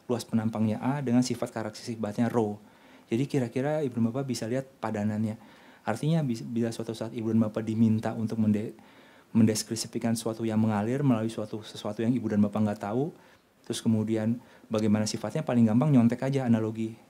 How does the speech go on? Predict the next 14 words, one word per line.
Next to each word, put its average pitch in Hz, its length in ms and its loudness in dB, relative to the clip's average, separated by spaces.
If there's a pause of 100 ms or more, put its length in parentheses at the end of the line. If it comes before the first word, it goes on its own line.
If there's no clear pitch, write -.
Jadi 110 160 -6
fisika, 135 720 -6 (720)
kimia, 113 320 6
dan 107 80 2
matematik 107 480 -2
juga 120 240 0
mengang-, 110 400 0 (160)
menggunakan 110 560 2
analogi 110 480 -4
bahwa 113 160 -2
bila 107 160 0
kita 110 160 -4
nggak 104 240 -4
tahu, 151 240 -4